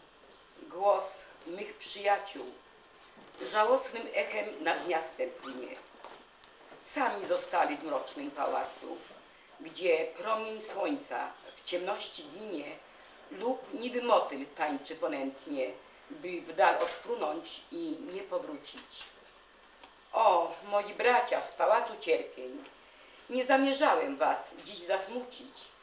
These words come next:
nagłym wyjazdem w podróż ostatnią.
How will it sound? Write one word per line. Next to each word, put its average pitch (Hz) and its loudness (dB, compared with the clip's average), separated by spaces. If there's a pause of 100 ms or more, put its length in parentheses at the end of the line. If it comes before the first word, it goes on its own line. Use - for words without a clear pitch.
(240)
nagłym 170 2
wyjazdem - 2
w - -20
podróż - 4
ostatnią. - -10